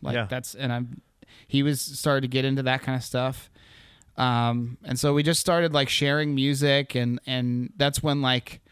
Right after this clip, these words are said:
Speaker 1: just, like, just before bands like the Murder City Devils and those bands started rolling in Seattle, but we were starting to get into, like,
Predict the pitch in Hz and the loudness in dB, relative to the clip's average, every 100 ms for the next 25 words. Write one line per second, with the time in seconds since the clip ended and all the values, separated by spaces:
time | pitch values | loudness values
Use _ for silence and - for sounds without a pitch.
0 | - - _ _ - - 180 175 - - | -20 -20 _ _ -12 -2 0 0 -2 -10
1 | 131 135 120 151 139 - 156 160 202 - | -18 -20 -16 -8 -8 -8 -6 -2 -2 -4
2 | 165 170 165 147 143 143 131 127 135 135 | -2 0 2 2 2 2 0 0 0 0
3 | 135 131 - 131 123 123 127 127 123 117 | 0 0 0 -2 0 0 0 0 -2 -4
4 | 127 123 120 127 127 - 127 120 123 127 | -4 -4 -2 -2 -2 -2 -2 -2 0 0
5 | 127 127 - 127 123 123 123 123 131 127 | 0 -4 -4 -4 -2 -2 -2 -4 -4 -2
6 | 135 127 123 123 123 120 117 117 - | -2 -2 -2 -2 -2 -4 -6 -8 -10